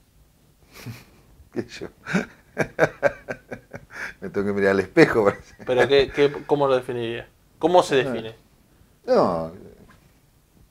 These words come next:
Speaker 1: eh, yo, eh, ojalá que lo digan mis hijas el día de mañana, ¿no? Uno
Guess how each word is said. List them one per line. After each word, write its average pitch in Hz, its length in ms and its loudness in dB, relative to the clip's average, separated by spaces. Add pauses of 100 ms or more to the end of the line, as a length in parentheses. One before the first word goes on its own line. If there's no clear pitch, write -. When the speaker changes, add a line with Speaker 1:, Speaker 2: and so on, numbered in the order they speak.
(220)
Speaker 1:
eh, 98 800 -20 (2000)
yo, 107 340 -2 (160)
eh, 78 320 -14 (680)
ojalá 120 360 2
que 113 80 -4
lo 101 120 2
digan 104 280 0
mis 95 220 -4
hijas 87 560 0
el 85 340 -8
día 98 180 2
de 92 120 2
mañana, 92 500 -2
¿no? 120 280 0
Uno 101 340 -6